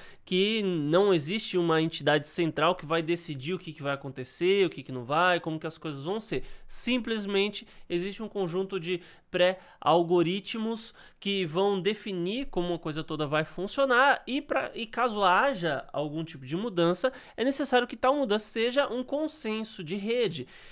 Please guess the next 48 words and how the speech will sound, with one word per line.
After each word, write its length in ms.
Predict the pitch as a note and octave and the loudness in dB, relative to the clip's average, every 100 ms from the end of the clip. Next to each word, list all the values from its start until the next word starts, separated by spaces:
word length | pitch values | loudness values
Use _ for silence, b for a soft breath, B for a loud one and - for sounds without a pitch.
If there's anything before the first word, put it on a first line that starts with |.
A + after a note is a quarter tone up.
| B | B
Então, 800 | F#3 G3 F#3+ G#3+ G#3+ F#3+ D#3+ C3 - | -2 -2 0 2 6 6 4 -2 -4
aqueles 480 | D3+ - F#3+ F#3 | -4 2 2 2
que 140 | - F3+ | -4 -8
são 260 | - D3 | -4 -2
a 60 | D3 | -2
favor 400 | - F3 C#3 D3 | -2 -4 -2 -4
da 100 | C3+ | -2
democracia, 840 | C#3 E3 F3 C4 D4 - A3 A3+ | -2 -4 -2 -2 -4 -6 -4 -2
por 360 | B3 - C4 D#4+ | -4 -4 -4 0
consequência, 840 | A#4 D4 D4+ - F#3 F#3 D4 A3 | 0 0 -2 0 0 0 2 0
também 540 | - - - - - - | 0 -6 -12 -14 -16 -16
devem 320 | - G#2+ E3+ F3+ | -10 -8 -6 -6
ser 220 | - E3 | -6 -6
a 20 | |
favor 460 | D#3+ C3 B2+ D3+ B2+ | -6 -8 -2 -2 0
das 260 | B2+ C3 | -2 -4
criptomoedas. 920 | - B2+ - E3+ F#3+ F#3+ F3 B2 - - - | -6 -8 -6 -2 0 2 2 -2 -10 -14 -2
E 80 | |
ele 160 | F#3 B3 | -2 -2
disse 280 | A3 B3 B3 | -4 -6 -6
o 20 | |
seguinte 500 | - G#3 G#3 G3+ G3 | -6 -4 -2 -2 0
ainda, 480 | F3 D#3+ C#3 C3 A2+ | 0 2 2 2 0
o 40 | |
Roxon, 580 | A#2 D#3 C#3+ - C3+ B2 B B B | 2 0 0 -6 -6 -6 B B B
é, 300 | - C#3+ C#3 C#3 | -2 2 2 2
"A 100 | G#3 | 4
maioria 800 | C4 C4 B3 A#3+ G3+ A#3+ D4 C#4+ | 6 6 6 4 2 0 2 2
das 280 | G3 G3 | 2 0
pessoas 440 | - G3 - A3 A3 | -2 -6 -4 -6 -4
com 140 | - | -2
menos 220 | G3+ G#3+ | 2 4
de 60 | F3+ | 2
vinte 180 | G#3+ C#4 | 0 -2
e 20 | |
cinco 340 | - C4+ A#3 | -2 -2 2
anos 360 | G#3+ G#3 A#3 - | 4 4 2 -4
tem 420 | - G#3+ G#3 A3 | -6 -2 0 0
uma 160 | A#3 A3+ | 0 -2
visão 240 | G3 G#3 | -2 -4
positiva 680 | G#3+ G#3+ A3+ - - C4 C4+ | -2 -4 -4 -8 -6 -4 0
das 220 | F#3+ F3 | 0 -2
criptomoedas 720 | F3+ E3 F#3+ F3 D3+ D#3+ G#3 - | -6 -6 -2 2 2 2 -2 -4
e 100 | A3+ | 0
muitas 500 | A#3 A#3+ C#4 C4+ G3+ | 2 2 4 4 6
delas 440 | E3 F3 F#3+ B2 | 6 8 6 4
as 100 | C#3 | -2
possuem. 500 | - C4 - A#3 G3+ | -4 -6 -6 -4 -2